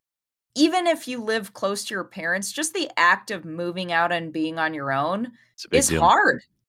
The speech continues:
Speaker 2: Yeah, it's
Speaker 1: you
Speaker 2: a big
Speaker 1: know?
Speaker 2: deal.
Speaker 1: And, and there's this, uh, as much as you want to be on your own, there's this, uh, grief of you
Speaker 2: Mm.
Speaker 1: feel like you're separated from your family in a way.
Speaker 2: Mm-hmm, mm-hmm.
Speaker 1: Um,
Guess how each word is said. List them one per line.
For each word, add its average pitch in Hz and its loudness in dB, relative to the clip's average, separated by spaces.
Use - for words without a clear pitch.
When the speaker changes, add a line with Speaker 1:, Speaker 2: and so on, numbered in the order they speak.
Speaker 2:
Yeah, 82 -2
it's 78 -6
Speaker 1:
you 92 -4
Speaker 2:
a - -4
big 92 2
Speaker 1:
know? - 4
Speaker 2:
deal. - 2
Speaker 1:
And, 196 -2
and 208 -2
there's 214 0
this, 196 -2
uh, 180 6
as 196 0
much 226 2
as 208 -2
you 190 -6
want 175 2
to - -6
be 175 0
on 170 2
your 156 -4
own, 151 -2
there's 202 2
this, 208 0
uh, 185 8
grief 226 -2
of 180 4
you 185 -6
Speaker 2:
Mm. 190 2
Speaker 1:
feel 214 0
like 196 0
you're 175 -6
separated 185 0
from 170 -6
your 160 -4
family 214 -2
in 151 0
a 143 0
way. 131 2
Speaker 2:
Mm-hmm, 104 0
mm-hmm. 120 -6
Speaker 1:
Um, 170 4